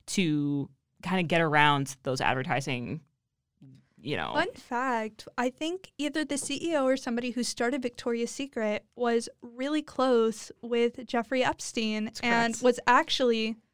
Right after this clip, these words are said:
Speaker 2: the person who made his financial advising.
Speaker 1: His name is Les Wexner. I'm from Ohio, and
Speaker 2: Les
Speaker 1: he
Speaker 2: Wexner?
Speaker 1: funds,
Speaker 2: Yeah,
Speaker 1: like,
Speaker 2: yeah.
Speaker 1: all of Ohio State's, like, everything.
Speaker 2: Yeah,
Speaker 1: Yeah.
Speaker 2: was actually the
Speaker 1: <laughs>
Speaker 2: person who kinda gave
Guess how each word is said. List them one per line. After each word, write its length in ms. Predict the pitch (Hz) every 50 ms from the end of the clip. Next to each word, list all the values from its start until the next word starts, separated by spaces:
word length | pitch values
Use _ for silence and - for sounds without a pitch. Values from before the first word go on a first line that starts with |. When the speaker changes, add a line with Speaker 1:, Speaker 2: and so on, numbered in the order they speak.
| _ _ _ _ _ -
Speaker 2:
the 80 | 233
person 420 | - - 254 269 262 - 262 233 226
who 380 | 226 220 208 208 202 208 214 - _ _ _ _ _ _ _ _ _ _ _ _ _ _ _ _ _ _ 220 -
made 500 | 240 240 254 269 294 330 320 302 285 - _ _ _ _
his 240 | - - 247 233 233
financial 560 | - 240 226 220 214 214 214 220 - 233 226
advising. 720 | 214 208 208 208 208 202 202 202 202 208 202 208 208 226 - -
Speaker 1:
His 140 | 208 196 214
name 140 | 208 196 185
is 120 | 175 160
Les 220 | 170 151 156 -
Wexner. 460 | - 147 156 - - 151 151 151 151 -
I'm 140 | - 165 156
from 180 | - 165 156
Ohio, 460 | 156 160 170 151 143 147 139 139 139 147
and 120 | 156 165
Speaker 2:
Les 180 | 240 262 220 143
Speaker 1:
he 40 | 294 277
Speaker 2:
Wexner? 420 | 233 226 - - - 294 302 330 - - - -
Speaker 1:
funds, 140 | - 302
Speaker 2:
Yeah, 140 | 320 302 285 269
Speaker 1:
like, 80 | -
Speaker 2:
yeah. 140 | 285 - -
Speaker 1:
all 160 | - 156 156
of 100 | 147 139
Ohio 360 | 147 147 - 147 143 139 143
State's, 520 | 156 - - 156 143 147 - - - - -
like, 140 | 151 - -
everything. 540 | 151 143 151 156 - 151 147 147 156 165 - _ _ _ - 370 392 403 403 - - 370 370 370 359 - - -
Speaker 2:
Yeah, 140 | 302 349
Speaker 1:
Yeah. 200 | 381 302 - 180 -
Speaker 2:
was 80 | 269
actually 400 | 302 277 285 285 - 311 339 330
the 120 | 277 302 254
Speaker 1:
<laughs> 0 |
Speaker 2:
person 640 | 262 277 269 285 277 269 240 254 247 240 233 226 240
who 420 | 214 - 254 247 247 240 240 240 226
kinda 280 | 233 - 247 254 262 254
gave 240 | 226 254 247 262